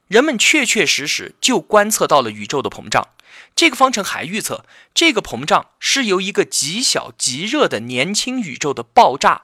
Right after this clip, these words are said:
所引发的，这就是我们现在所说的宇宙大爆炸。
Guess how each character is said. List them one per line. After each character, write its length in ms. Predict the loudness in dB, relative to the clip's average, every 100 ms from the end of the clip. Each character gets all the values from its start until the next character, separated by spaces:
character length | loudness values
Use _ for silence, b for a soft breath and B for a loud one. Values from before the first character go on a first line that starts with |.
| _
所 260 | -6 -4 -2
引 160 | -6 -2
发 180 | 0
的， 160 | 0 -6 _ B B B B
这 140 | 0
就 120 | 2
是 120 | -2
我 140 | -2 -4
们 100 | -4
现 180 | -4 0
在 140 | 0
所 160 | -2 -8
说 180 | -8
的 200 | -8 -12 _ -18
宇 200 | -16 -10
宙 220 | -4 -2
大 200 | 0 0
爆 160 | 0 -2
炸。 220 | -8